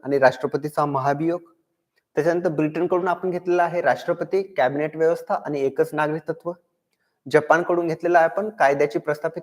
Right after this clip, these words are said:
पद्धत आणि फ्रान्सकडून घेतलेला आहे गणराज्य, स्वातंत्र्य, समता, बंधुता.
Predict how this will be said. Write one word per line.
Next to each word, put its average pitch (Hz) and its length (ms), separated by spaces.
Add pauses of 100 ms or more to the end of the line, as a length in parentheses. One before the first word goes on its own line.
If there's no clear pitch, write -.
(100)
पद्धत 160 280 (540)
आणि 131 160
फ्रान्सकडून 147 600
घेतलेला 139 340
आहे 135 160
गणराज्य, 143 580
स्वातंत्र्य, 131 580
समता, 123 380
बंधुता. 120 500